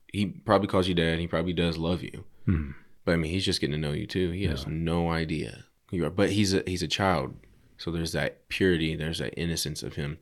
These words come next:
Speaker 2: Mm-hmm.
Speaker 1: And so when he's told that, like, you're his dad, he's gonna believe it, and he's gonna love you full force.
Speaker 2: Mm-hmm.
Speaker 1: But you're both just getting to know each other still.
Speaker 2: Uh, that's what's such a trip, man. Yeah, I think the hardest part is it's like, it's someone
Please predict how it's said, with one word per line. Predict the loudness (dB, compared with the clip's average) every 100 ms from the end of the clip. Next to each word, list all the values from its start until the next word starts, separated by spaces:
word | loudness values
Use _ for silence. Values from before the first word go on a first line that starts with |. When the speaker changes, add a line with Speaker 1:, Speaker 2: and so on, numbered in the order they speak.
| _ -2
Speaker 2:
Mm-hmm. | 0 -2 -6 -10
Speaker 1:
And | -6
so | -4
when | -2 -2
he's | -4
told | 0 2 2
that, | 0 -2 -4 -8 _ _ -14
like, | -12 -8
you're | -6
his | -4 -4
dad, | -4 -4 -6 -10 _
he's | -4
gonna | 0 0
believe | 2 2 2 0
it, |
and | 0
he's | 2
gonna | 2 2
love | 0 -2
you | -4
full | -4 -2 -2
force. | -4 -6 -6 -12 _ -6
Speaker 2:
Mm-hmm. | -4 -4 -8 -16 _ -10
Speaker 1:
But | -4
you're | -2
both | 2 2 2
just | -2 -2
getting | -2 -2
to |
know | -2 -2 -2
each | -4
other | -6
still. | -6 -8 -10 -14 _ _ 0
Speaker 2:
Uh, | 2 4
that's | 2 2
what's | 0 0
such | -2 0
a | -2
trip, | -2 2 2 2
man. | -2 -6 -6 -12 _ _ 12
Yeah, | 12
I | 12
think | 10
the | 6
hardest | 6 4 4
part | 6 6 6
is | 2
it's | -2 0
like, | 0 -2 -4
it's | -4 0
someone | 0 2 2 0 -2 -2 -6